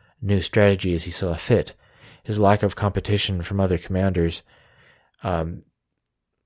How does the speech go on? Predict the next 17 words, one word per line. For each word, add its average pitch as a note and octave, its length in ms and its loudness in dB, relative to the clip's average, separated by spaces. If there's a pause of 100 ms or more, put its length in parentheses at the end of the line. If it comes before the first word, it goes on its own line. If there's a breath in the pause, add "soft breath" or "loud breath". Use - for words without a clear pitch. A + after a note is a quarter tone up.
(1200)
you E2+ 160 -10
know, E2 120 -2
so A2 160 2
he, A#2+ 200 0
he, A#2 200 4
the A2+ 340 2
emperor A#2 280 4
supported G#2+ 480 2
him F#2 160 0
and F2+ 100 -2
his F#2 160 0
ideas F2+ 420 4
because - 380 -2
there G#2 120 4
was F#2+ 260 2
no F2+ 180 2
alternative. E2 760 -2